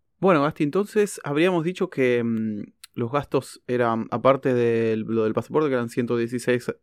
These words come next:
euros, eran bastante bajos, pero sí habíamos di-, nombrado que,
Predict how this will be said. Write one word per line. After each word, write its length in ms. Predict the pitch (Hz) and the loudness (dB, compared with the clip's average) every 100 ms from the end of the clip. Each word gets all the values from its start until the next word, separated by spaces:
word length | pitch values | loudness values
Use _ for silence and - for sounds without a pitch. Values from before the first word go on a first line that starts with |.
| - | -4
euros, 480 | 135 143 156 170 _ | 0 2 2 -2 _
eran 380 | 131 127 123 120 | 0 2 2 0
bastante 380 | 117 127 151 135 | -2 -2 0 2
bajos, 480 | 143 175 175 - _ _ _ _ _ _ _ _ _ _ _ _ _ _ _ _ - | 2 2 -2 -4 _ _ _ _ _ _ _ _ _ _ _ _ _ _ _ _ 4
pero 280 | 156 175 | 6 6
sí 280 | 185 - 160 | 2 0 2
habíamos 460 | 151 135 127 127 - - | 4 4 2 0 -6 -6
di-, 260 | 139 135 _ | -4 -4 _
nombrado 680 | 131 131 127 139 139 156 160 | -4 0 2 4 4 2 -2
que, 500 | - 131 135 147 | -2 0 0 -4